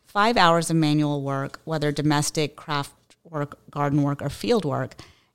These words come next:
and four hours of reading the, of the scriptures and spiritual writings.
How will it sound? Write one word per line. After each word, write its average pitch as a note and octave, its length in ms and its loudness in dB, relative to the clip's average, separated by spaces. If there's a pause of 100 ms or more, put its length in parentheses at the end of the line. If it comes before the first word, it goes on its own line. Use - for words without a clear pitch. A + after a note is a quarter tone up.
and E3+ 140 2
four C4 260 4
hours D3+ 340 4
of C#3+ 160 -4
reading D3 280 4
the, D3 100 0 (140)
of D3 100 -4
the C#3 80 -6
scriptures C#3+ 460 -4
and C#3+ 100 2
spiritual B2+ 420 -6
writings. F2 560 -6